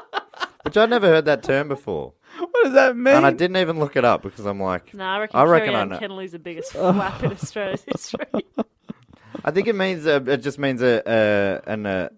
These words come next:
Speaker 1: like a, a clump of sightings or activity.
Speaker 3: Flap.
Speaker 1: A flap.
Speaker 3: Love it.
Speaker 1: Um,
Speaker 3: <laughs> Show us your flaps.
Speaker 1: Show us your flap.
Speaker 2: Go on,
Speaker 1: Australia
Speaker 2: alien.
Speaker 1: history.
Speaker 2: <laughs> Alien, show us your flap.
Speaker 3: <laughs>
Speaker 2: Come on, I bet you,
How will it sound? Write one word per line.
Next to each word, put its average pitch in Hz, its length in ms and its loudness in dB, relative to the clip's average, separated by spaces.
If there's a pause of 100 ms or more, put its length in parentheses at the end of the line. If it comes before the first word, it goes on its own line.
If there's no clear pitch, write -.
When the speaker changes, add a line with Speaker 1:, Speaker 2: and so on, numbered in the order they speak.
Speaker 1:
like 98 280 -4
a, 87 300 -2
a 98 80 -8
clump - 580 -6
of 87 180 -10
sightings 90 540 -4
or 80 260 -4
activity. 92 600 -8
Speaker 3:
Flap. - 460 -10
Speaker 1:
A 82 80 -12
flap. - 500 -8 (140)
Speaker 3:
Love 160 220 -16
it. 143 140 -18 (800)
Speaker 1:
Um, 82 400 -6 (220)
Speaker 3:
<laughs> - 220 -20
Show 254 380 -8
us - 180 -12
your 233 80 -14
flaps. - 840 -12 (1120)
Speaker 1:
Show 80 160 -4
us - 140 -8
your 69 80 -16
flap. 82 340 -6
Speaker 2:
Go 170 160 6
on, 165 100 4
Speaker 1:
Australia 165 220 8
Speaker 2:
alien. 175 140 6
Speaker 1:
history. 104 460 -4
Speaker 2:
<laughs> - 60 -4
Alien, 180 540 8
show 196 260 2
us - 120 0
your 175 100 6
flap. 175 320 0 (300)
Speaker 3:
<laughs> - 220 -14
Speaker 2:
Come 175 220 4
on, 160 140 4
I 147 60 6
bet 170 200 0
you, 160 140 -4